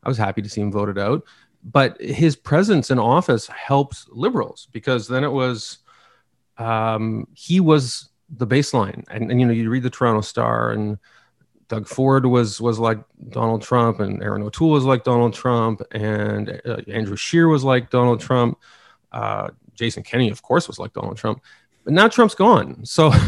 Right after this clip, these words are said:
<laughs> like, it's, it's become difficult. Um, to, you know, that he,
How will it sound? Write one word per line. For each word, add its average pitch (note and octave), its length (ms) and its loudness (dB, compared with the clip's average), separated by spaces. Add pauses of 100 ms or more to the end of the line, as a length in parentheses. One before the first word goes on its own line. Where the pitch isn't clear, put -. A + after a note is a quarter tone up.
<laughs> - 240 -20
like, C3 260 4
it's, C#3+ 300 2
it's C3 220 -4
become C#3+ 420 0
difficult. - 560 0 (540)
Um, B2+ 1080 -2 (500)
to, - 200 -6
you C3+ 160 -4
know, C3 140 2
that A#2+ 180 -6
he, A#2 200 -12